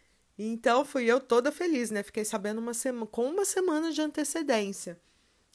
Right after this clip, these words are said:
Aqui na minha cidade, a prefeitura disponibilizou um atestado online pra gente imprimir e levar pro médico preencher.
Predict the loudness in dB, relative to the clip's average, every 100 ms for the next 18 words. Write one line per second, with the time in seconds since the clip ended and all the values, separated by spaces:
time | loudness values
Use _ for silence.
0 | -8 -4 -2 -2 -2 -4 -2 0 0 0
1 | 0 -2 -2 -2 -4 -4 -4 -4 -4 -6
2 | -4 -4 -2 -4 -4 -2 -4 -4 -6 -6
3 | -6 -2 0 0 0 -2 0 -2 0 -2
4 | -4 -6 -4 -4 -2 -6 -8 -8 -6 -6
5 | -6 -6 -8 _ _ _ _ -2 2 4
6 | 4 2 0 0 0 -2 -6 -4 -4 -2
7 | -2 -2 -2